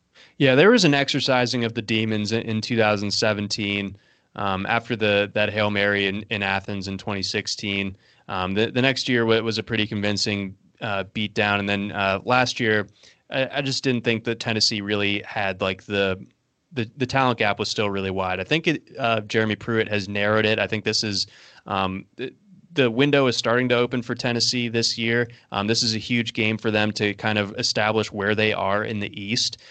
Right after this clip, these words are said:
Um, I don't think that they're gonna be able to win this game, Tennessee, but I think they're gonna make this one pretty close. I mean, the, the line on this one seems to suggest that,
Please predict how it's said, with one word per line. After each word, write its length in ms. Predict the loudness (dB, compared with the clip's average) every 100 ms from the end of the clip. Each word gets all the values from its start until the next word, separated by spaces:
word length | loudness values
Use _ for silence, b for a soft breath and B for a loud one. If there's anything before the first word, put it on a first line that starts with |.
| B -10
Um, 180 | -6 -2
I 80 | 0
don't 240 | -2 -2
think 140 | -4
that 100 | -2
they're 100 | -2
gonna 140 | 0 2
be 120 | 2
able 140 | 2
to 100 | 2
win 140 | -2 -2
this 160 | -4
game, 220 | -4 -4 -4
Tennessee, 500 | -4 -2 -2 -2 -2
but 300 | 0 0 -2 b b
I 80 | -2
think 160 | 0
they're 100 | 0
gonna 140 | 2 2
make 160 | 2
this 180 | 0 0
one 180 | 0 -2
pretty 220 | -2 -4
close. 400 | 0 2 2 2
I 60 | -2
mean, 100 | 0
the, 140 | -2
the 120 | -2
line 440 | -2 0 2 0 -4 b b
on 160 | -6 -2
this 180 | -2 0
one 380 | 0 0 -2
seems 280 | -2 -2 -2
to 100 | -2
suggest 500 | -4 -4 0 0 0
that, 400 | 0 2 2 -2